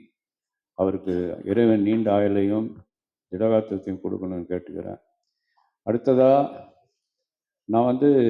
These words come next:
இந்த படத்துல நடிச்ச எல்லாருக்கும், அவங்க வந்து இதுல அவங்க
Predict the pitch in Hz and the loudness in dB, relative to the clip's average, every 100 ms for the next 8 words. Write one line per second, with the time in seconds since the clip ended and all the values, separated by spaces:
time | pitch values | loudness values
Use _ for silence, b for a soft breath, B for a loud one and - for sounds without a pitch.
0 | 104 98 - 104 107 107 120 131 139 127 | 2 0 -4 -4 -2 -2 -2 -2 0 2
1 | 113 98 - 107 135 - 147 120 107 117 | 0 -2 -4 -2 -2 -4 -4 -4 -2 2
2 | 143 165 156 170 175 - _ _ _ _ | 4 4 2 0 0 -4 _ _ _ _
3 | _ _ _ _ _ _ _ _ - 107 | _ _ _ _ _ _ _ _ -4 0
4 | 120 123 123 156 151 131 127 107 120 127 | 2 4 2 4 4 4 4 2 2 2